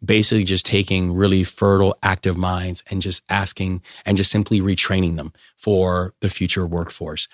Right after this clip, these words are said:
So there's a lot of initiatives that I think really get us going. And the cool thing about, I think, you know, where Robinhood is and where Robin is going is we want to take risks and take punts.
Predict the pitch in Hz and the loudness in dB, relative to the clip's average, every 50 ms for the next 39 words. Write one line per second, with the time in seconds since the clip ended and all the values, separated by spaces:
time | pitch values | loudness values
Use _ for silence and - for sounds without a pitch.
0 | - - - - - - - - 110 107 139 156 135 113 90 87 87 90 98 104 | -14 -18 -18 -18 -10 -2 2 4 4 6 6 4 4 2 0 0 -2 0 2 2
1 | 107 110 107 104 90 87 85 87 92 92 - - 90 87 85 82 - - 107 101 | 2 4 2 2 0 0 0 0 0 0 -2 -2 -4 -6 -6 -6 -6 -4 -2 -2
2 | 95 92 92 - 101 87 82 82 95 98 101 98 98 85 90 95 90 90 90 85 | -2 -2 -2 -2 -2 -2 -2 -2 0 2 2 2 2 0 0 -2 -2 -2 -4 -4
3 | - 98 92 95 95 95 95 92 - - - - - - 117 117 113 113 110 - | -4 -4 -2 -2 -2 -4 -4 -6 -8 -12 -16 -16 -6 0 2 4 6 4 4 2
4 | - - 185 180 - 135 110 92 82 98 95 92 92 - - - 95 95 - 101 | 2 2 2 2 4 2 2 2 2 2 2 2 2 0 0 0 -2 0 0 0
5 | 92 85 - 95 90 90 87 85 85 98 98 95 92 92 90 - - 92 95 98 | -2 0 -2 -2 -2 -2 -2 -2 0 2 2 4 4 2 2 0 -2 -2 0 0
6 | 95 92 90 92 90 90 87 87 90 90 90 85 92 90 90 85 85 82 - 92 | 0 0 0 0 0 0 0 0 0 2 2 2 2 2 2 0 -2 -2 -2 -2
7 | 92 92 90 87 - - - - - - _ - 110 143 180 180 143 120 113 104 | -2 0 -2 -2 -4 -8 -12 -18 -20 -12 _ 2 4 4 6 6 4 4 4 4
8 | 104 - - - 98 92 90 90 87 85 - - - - 101 95 - - 87 90 | 2 0 0 2 2 2 2 2 0 -2 -4 -4 0 0 0 0 0 -2 -2 0
9 | 85 - - - - - - 87 82 90 85 80 - - 78 82 85 85 - - | 0 0 0 0 -2 -2 -2 -4 -4 -4 -6 -6 -8 -8 -8 -8 -8 -6 -6 -8
10 | - | -8